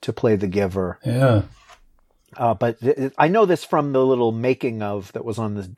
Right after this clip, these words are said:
Speaker 1: D-, D V D. And he said, you know, for, for twenty years, we tried to get it made and it wouldn't,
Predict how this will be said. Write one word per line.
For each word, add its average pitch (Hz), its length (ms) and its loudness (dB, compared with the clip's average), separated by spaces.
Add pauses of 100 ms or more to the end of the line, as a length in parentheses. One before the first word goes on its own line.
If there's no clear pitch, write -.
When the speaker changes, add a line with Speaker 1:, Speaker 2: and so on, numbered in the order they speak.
Speaker 1:
D-, 104 280 -6
D 107 220 0
V 101 140 -2
D. 107 340 0 (480)
And 117 140 -2
he 110 120 2
said, 113 480 4
you 107 80 -2
know, 101 160 -4
for, 101 320 0
for 101 320 -2
twenty 135 420 2
years, 113 480 4
we 110 120 -4
tried 110 220 -2
to 101 60 -4
get 101 160 -2
it 101 100 -4
made 113 420 0
and 98 120 -8
it 98 60 -14
wouldn't, 104 480 -6